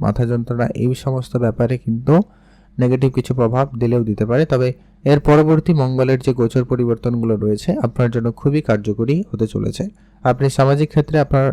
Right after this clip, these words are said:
হারিয়ে যাওয়ার সম্মান ফিরে পাবেন। আপনি কাজকর্মের জায়গা, অফিসে বলুন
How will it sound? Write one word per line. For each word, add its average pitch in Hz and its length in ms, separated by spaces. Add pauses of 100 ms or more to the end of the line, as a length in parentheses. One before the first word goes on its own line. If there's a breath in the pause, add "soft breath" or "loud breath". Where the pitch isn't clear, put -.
হারিয়ে 123 300
যাওয়ার 123 220
সম্মান 123 440
ফিরে 127 220
পাবেন। 131 360 (500 soft breath)
আপনি 143 480
কাজকর্মের 127 540
জায়গা, 120 320
অফিসে 123 360
বলুন 127 420